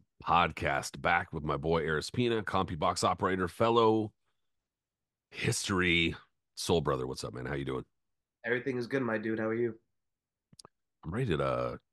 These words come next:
Speaker 1: get some people mad today. Like, 'cause it's one way or another, you know, people are just gonna get mad because we're talking about current champions, champions of today versus
Speaker 2: Mm-hmm.
Speaker 1: champions of yesteryear, and what would happen, what if, you know,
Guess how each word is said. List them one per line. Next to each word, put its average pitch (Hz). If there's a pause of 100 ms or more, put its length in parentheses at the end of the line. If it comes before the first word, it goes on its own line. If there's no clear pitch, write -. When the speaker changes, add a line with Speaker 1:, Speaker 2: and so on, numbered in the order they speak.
Speaker 1:
get 95
some 107
people 82
mad 76
today. - (160)
Like, 76
'cause 87
it's 92
one 107
way 110
or 104
another, 101
you 82
know, 73
people 95
are 82
just 82
gonna 82
get 78
mad 90
because 78
we're 80
talking 104
about 87 (800)
current 120
champions, 110 (600)
champions 107
of 90
today 104 (440)
versus 107
Speaker 2:
Mm-hmm. -
Speaker 1:
champions 104
of 82
yesteryear, 104
and 71
what 92
would -
happen, 113
what 82
if, 110 (340)
you -
know, -